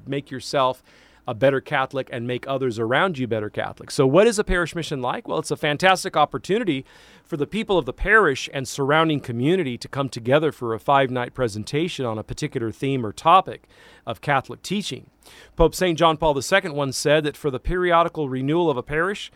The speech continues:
nothing beats a parish mission. With such things as daily Eucharistic adoration, ample opportunity for confession, and a solemn closing Mass, along with daily Mass,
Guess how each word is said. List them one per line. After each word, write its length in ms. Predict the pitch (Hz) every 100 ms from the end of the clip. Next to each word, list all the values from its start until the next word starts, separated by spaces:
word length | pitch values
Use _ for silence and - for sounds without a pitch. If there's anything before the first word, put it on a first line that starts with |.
| _ _
nothing 540 | 117 120 156 180 208 190
beats 520 | 180 139 - - -
a 100 | 117
parish 460 | - 123 120 123 -
mission. 320 | 127 - 107 - _ _ _ _ _ - -
With 160 | 117 117
such 320 | - 156 -
things 340 | 156 165 143
as 140 | 110 98
daily 340 | 127 135 147
Eucharistic 600 | 135 131 139 131 - 139
adoration, 720 | 127 113 107 123 156 - 165 - - - - _
ample 400 | 170 185 202 165 135
opportunity 720 | 143 - 120 - 165 147 135
for 200 | - 113
confession, 720 | 104 98 147 147 - 156 151 _ - - -
and 180 | 127 120
a 80 | 107
solemn 540 | - 165 170 180 185
closing 520 | - 165 165 151 151
Mass, 360 | 143 151 131 -
along 320 | 156 175 226
with 140 | 247
daily 320 | 277 220 202 147
Mass, 420 | 120 143 156